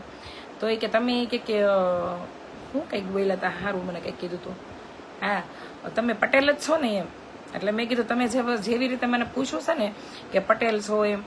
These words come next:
તો ઈ વાત ઉપરથી મને ખબર પડી ગઈ છે કે તમે શું કહેવા માંગો છો. પણ મેં કીધું મારા પપ્પાનો ફોટો મા-, મૂકું છું બાજુમાં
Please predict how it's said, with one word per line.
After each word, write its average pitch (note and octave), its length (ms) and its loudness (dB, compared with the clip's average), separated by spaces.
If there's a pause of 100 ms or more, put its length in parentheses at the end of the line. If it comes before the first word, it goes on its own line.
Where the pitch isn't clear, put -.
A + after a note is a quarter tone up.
(300)
તો G3+ 60 -4
ઈ A3 120 2
વાત A3 220 4
ઉપરથી A#3+ 280 0
મને A3+ 200 2
ખબર A#3 240 0
પડી C4 200 4
ગઈ A#3 140 2
છે A3 120 -2
કે G3 80 -6
તમે G#3 200 0
શું G#3+ 200 -2
કહેવા F#3+ 160 0
માંગો F#3+ 340 0
છો. G#3+ 220 -2 (280)
પણ G3+ 140 0
મેં A3 120 2
કીધું A3 140 2
મારા G#3+ 160 4
પપ્પાનો A3+ 380 2
ફોટો A#3 280 0
મા-, G#3+ 340 2
મૂકું A3+ 280 0
છું G3+ 140 -4
બાજુમાં F3+ 440 0